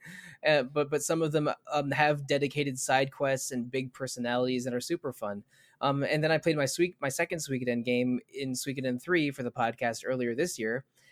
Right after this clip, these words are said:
and thought that game was not quite as good as Suikoden two, but a really, really solid PlayStation two game. Um, I, I like Suikoden two and three a lot. Uh, like,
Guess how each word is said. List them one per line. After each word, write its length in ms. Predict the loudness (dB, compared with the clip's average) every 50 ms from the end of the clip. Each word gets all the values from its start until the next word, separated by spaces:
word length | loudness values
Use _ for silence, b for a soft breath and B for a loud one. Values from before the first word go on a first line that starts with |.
| _ _ -4
and 120 | 0 2
thought 140 | 4 4 6
that 120 | 4 4
game 160 | 4 4 4
was 180 | 4 2 2 2
not 200 | 2 0 0 2
quite 200 | 4 6 6 6
as 120 | 6 2
good 120 | 0 -2 -2
as 120 | -2 -4
Suikoden 400 | -6 -8 -8 -4 -2 -2 -2 -2
two, 220 | -2 -2 -2 -2 -2
but 140 | -2 0 0
a 180 | 0 0 -2 -4 -10 -10 0
really, 340 | 4 6 6 6 6 4 4
really 720 | 2 0 0 2 4 4 6 4 4 2 2 0 -2 -4 _ _ _ _ _
solid 680 | -8 -4 0 4 6 6 6 6 4 0 -2 -4 -6 -4
PlayStation 520 | 0 0 0 0 0 -2 -2 -2 -4 -4
two 220 | -4 -4 -4 -4
game. 320 | -4 -6 -8 -8 -10 -16 -14 -8
Um, 240 | -4 -2 -2 -2 0 2
I, 360 | 2 4 4 4 2 0 -4 b b b b b b b
I 100 | -2 0
like 180 | 0 0 -2
Suikoden 440 | -2 -2 -2 0 0 0 0 0 0
two 160 | 0 0 0
and 140 | 0 0 -2
three 220 | -2 -2 0 0
a 60 | 0 0
lot. 380 | 0 0 2 2 2 2 0 -4 _ _ _ _ _ _ _ _ _ _ 0
Uh, 240 | 2 2 4 4 2
like, 220 | 2 0 0